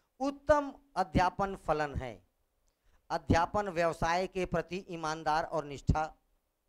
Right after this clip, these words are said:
विद्यालय में प्राचार्य का सशक्त नेतृत्व का, शिक्षकों की उच्च अकादमिक योग्यता का, शिक्षकों की उच्च स्तर की विद्वता का। उत्तम अध्यापन का फलन है अध्यापन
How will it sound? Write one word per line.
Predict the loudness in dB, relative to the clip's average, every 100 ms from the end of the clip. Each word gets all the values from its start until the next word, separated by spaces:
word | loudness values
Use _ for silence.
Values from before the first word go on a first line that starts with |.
| _ _ _ _ _ -6
विद्यालय | -2 2 4 4 2
में | 0 -2
प्राचार्य | -2 0 2 0 0
का | 0 0 0 -6 _ _ _ _ _ _ _ _ _ _ _ _
सशक्त | -2 0 -2 -4 -14
नेतृत्व | -8 -4 -4 -6 -6 -6
का, | -6 -8 -12 _ _ _ _
शिक्षकों | -10 0 0 2 0 -2
की | -6 -10 -8
उच्च | -10 -8 -12 -14 _ _
अकादमिक | -6 0 0 0 -6 -6
योग्यता | -6 -6 -2 -2 -2
का, | -2 -4 -8 _ _ -12
शिक्षकों | -8 -4 -2 -2 -2
की | -6 -8
उच्च | -10 -10 -10
स्तर | -6 -2 -2
की | -2 -10
विद्वता | -10 -8 -2 -2
का। | -2 -6 -8 _ -8
उत्तम | -2 0 0 -4
अध्यापन | 0 0 2 -2 -2
का | -4
फलन | -2 -2 -2
है | -4 -6 -8 _ _ _ -4
अध्यापन | 0 4 6 4 2 -2